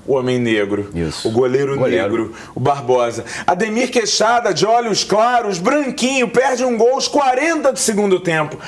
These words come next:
Speaker 1: Mas quem é o culpado? É
Speaker 2: Barbosa.
Speaker 1: o negro, é Barbosa. Isso é o ícone da nossa falta de relação. Ou a gente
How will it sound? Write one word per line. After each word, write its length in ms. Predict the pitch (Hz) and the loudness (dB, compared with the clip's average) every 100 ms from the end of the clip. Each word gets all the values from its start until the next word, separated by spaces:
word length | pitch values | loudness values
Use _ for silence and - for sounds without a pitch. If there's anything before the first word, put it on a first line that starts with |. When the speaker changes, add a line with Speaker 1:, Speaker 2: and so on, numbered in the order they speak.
| - | -8
Speaker 1:
Mas 180 | 151 156 | -4 -2
quem 140 | - 170 | 0 0
é 80 | |
o 80 | 156 | 0
culpado? 600 | 147 147 - 135 117 107 98 - - | 0 -4 0 0 0 -4 -10 -16 -6
É 60 | |
Speaker 2:
Barbosa. 260 | 123 156 139 | -2 0 0
Speaker 1:
o 100 | 131 | 0
negro, 320 | 117 120 101 - - | 0 -2 -2 -10 -10
é 100 | - | -4
Barbosa. 760 | 95 127 123 127 120 117 101 104 - - - - - - | -2 -2 0 0 2 0 -4 -10 -12 -20 -14 -12 -12 -4
Isso 640 | 190 226 - - 196 160 - | 0 2 0 0 0 0 2
é 100 | 170 | 2
o 200 | 190 180 | 2 2
ícone 520 | 208 240 - 190 175 | -2 -2 -2 0 0
da 180 | 165 170 | 2 2
nossa 360 | 170 190 - 180 | 2 0 0 -2
falta 680 | - - 202 214 220 220 196 | -2 0 2 0 -2 -2 -2
de 360 | 139 170 185 - - - | 0 0 0 -2 -10 -6
relação. 540 | - 202 190 - 170 160 | -2 0 0 0 -2 0
Ou 200 | - 254 | 2 4
a 100 | 220 | 2
gente 640 | 156 170 151 123 - 104 | 0 0 0 0 0 0